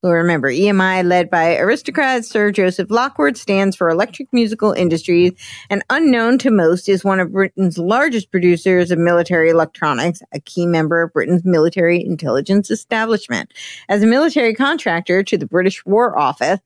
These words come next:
and Tavistock was very instrumental in the, uh, the war offices. Um, furthermore, E M I's silent partner is another major record label, R C A. Uh, R C A was also,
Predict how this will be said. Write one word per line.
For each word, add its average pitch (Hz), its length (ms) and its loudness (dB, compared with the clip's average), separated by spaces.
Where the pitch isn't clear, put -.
and 180 120 0
Tavistock 254 440 0
was 220 100 2
very 202 460 2
instrumental 170 720 0
in 175 240 0
the, 170 240 4
uh, 156 240 2
the 180 60 -2
war 165 220 2
offices. 143 680 -4
Um, 151 480 -2
furthermore, 220 680 2
E 214 140 2
M 208 100 2
I's 190 240 0
silent 226 420 0
partner 190 420 0
is 190 120 0
another 180 460 2
major 185 440 2
record 170 380 -2
label, 160 480 2
R 180 160 0
C 240 260 0
A. 175 400 0
Uh, 175 260 0
R 269 180 0
C 247 280 2
A 220 260 2
was 196 340 2
also, 185 720 2